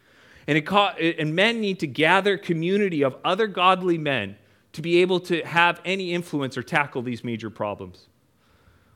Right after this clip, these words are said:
Or we can be passive and let them happen to us. And we will, and unfortunately, in much of my case, a lot of the time it's just,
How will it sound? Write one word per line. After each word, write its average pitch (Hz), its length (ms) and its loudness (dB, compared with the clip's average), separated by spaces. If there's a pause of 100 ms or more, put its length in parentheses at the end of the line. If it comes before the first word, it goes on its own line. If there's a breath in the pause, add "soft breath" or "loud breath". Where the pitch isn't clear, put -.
(100)
Or 214 360 6
we 170 200 -4
can 190 160 -4
be 190 100 -6
passive 170 460 -4
and 127 120 -2
let 127 200 -6
them 143 100 -8
happen 143 380 -4
to 104 180 -10
us. - 280 -18 (340)
And 131 100 -6
we 139 100 0
will, 143 360 -2
and 143 240 -10 (220 loud breath)
unfortunately, 151 760 -2
in 139 160 -2
much 151 280 -2
of 160 60 -8
my 139 140 -2
case, 147 340 -4
a 147 60 -6
lot 139 200 0
of 135 60 -4
the 135 60 -4
time 123 260 -4
it's 117 120 -8
just, - 180 -12